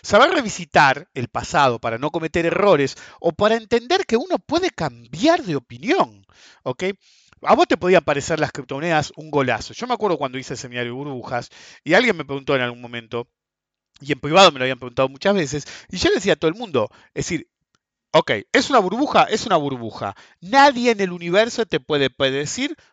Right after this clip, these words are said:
dónde una burbuja va a reventar. Y tampoco te pueden predecir", le decía a la gente, "cuál va a ser el valor final de la burbuja. Depende de qué tan, em,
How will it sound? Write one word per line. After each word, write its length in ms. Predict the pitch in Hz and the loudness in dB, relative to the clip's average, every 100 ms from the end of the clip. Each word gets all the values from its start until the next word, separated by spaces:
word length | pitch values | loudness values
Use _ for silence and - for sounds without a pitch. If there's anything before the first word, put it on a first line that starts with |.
| _ | _
dónde 340 | 139 202 233 | _ 4 4
una 120 | 202 147 | 2 0
burbuja 520 | 139 143 196 - 202 120 123 | 0 -4 -6 -2 -2 0 2
va 80 | 151 | 2
a 20 | |
reventar. 540 | 139 120 107 98 92 _ _ _ _ | 2 0 -2 -12 -18 _ _ _ _
Y 140 | - 165 | -14 -2
tampoco 480 | 180 - 285 277 | -2 0 0 0
te 100 | 233 | -2
pueden 280 | 196 220 220 | -2 -2 -2
predecir", 600 | - 214 214 - 254 233 - | 0 0 0 -2 -6 -8 -14
le 100 | - | -12
decía 240 | 117 - 147 | -10 -6 -2
a 20 | |
la 100 | 165 | -2
gente, 380 | - 202 190 196 - _ - | -4 -6 -6 -8 -12 _ 2
"cuál 220 | 208 240 | 6 8
va 60 | |
a 40 | 233 | 6
ser 160 | 247 | 2
el 120 | 233 185 | 0 2
valor 360 | 156 165 196 | 4 4 0
final 380 | - - 196 170 | -2 -10 -2 0
de 100 | 208 | 2
la 100 | 151 | 2
burbuja. 480 | 117 139 175 120 104 | 2 -2 -6 -8 -10
Depende 400 | 117 - 277 302 | -10 -8 -6 -2
de 140 | 233 | -2
qué 180 | 190 240 | -4 -8
tan, 560 | 240 _ 214 214 214 220 _ _ _ _ _ _ _ | -10 _ -2 -2 -6 _ _ _ _ _ _ _ _
em, 460 | - 131 113 113 110 | -8 -8 -8 _ _